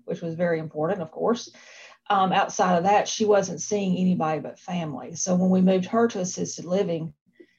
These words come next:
all of a sudden her world got bigger. And so she had more people to talk to. And so she really was thriving socially.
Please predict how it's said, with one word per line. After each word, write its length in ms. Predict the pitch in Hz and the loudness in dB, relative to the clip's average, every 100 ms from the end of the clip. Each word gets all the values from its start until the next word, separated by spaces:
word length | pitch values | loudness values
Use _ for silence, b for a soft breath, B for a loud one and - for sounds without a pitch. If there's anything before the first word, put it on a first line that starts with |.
| b _ - | b _ 0
all 120 | 233 | 2
of 60 | 269 | 2
a 20 | |
sudden 300 | - 220 185 | 2 2 2
her 180 | 185 220 | 4 4
world 220 | 190 170 | 4 2
got 200 | 151 123 | 0 -4
bigger. 380 | 165 147 - - - | -4 -4 -6 -14 -16
And 120 | 170 175 | -14 -8
so 140 | 175 | -6
she 200 | 160 196 | -4 -2
had 140 | 185 | -2
more 180 | 170 165 | 0 -2
people 360 | - 214 220 214 | 0 0 0 -4
to 60 | |
talk 340 | 208 214 190 - | -2 -2 -2 -4
to. 360 | 202 190 185 | -6 -4 -4
And 140 | 175 170 | -4 -6
so 280 | - 175 170 | -4 -4 -4
she 380 | - - 254 | -2 2 4
really 420 | 226 202 185 175 165 | 4 2 2 2 0
was 320 | - 170 - | -4 -6 -6
thriving 600 | 190 180 180 175 165 143 | -4 0 2 0 -2 -8
socially. 680 | - 135 139 - 92 - | -8 -8 -8 -10 -14 -20